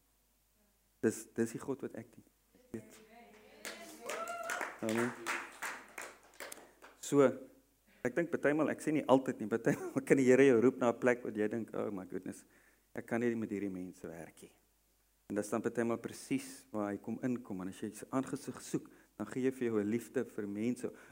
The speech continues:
maar nie net mense nie, liefde vir, vir, vir 'n situasie. I mean,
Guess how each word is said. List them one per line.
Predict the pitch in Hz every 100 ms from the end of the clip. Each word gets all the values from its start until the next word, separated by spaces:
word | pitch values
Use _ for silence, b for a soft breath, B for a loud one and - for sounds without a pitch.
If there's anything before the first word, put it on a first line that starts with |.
| -
maar | - 175
nie | 196
net | 135 -
mense | 104 110 107
nie, | 107 101
liefde | 117 151 156
vir, | 143 117 107 B B B _ _
vir, | 117 104 - -
vir | 117 104
'n | 104
situasie. | - 139 - 127 110 127 123 -
I | - _ _ _ _ 127
mean, | 117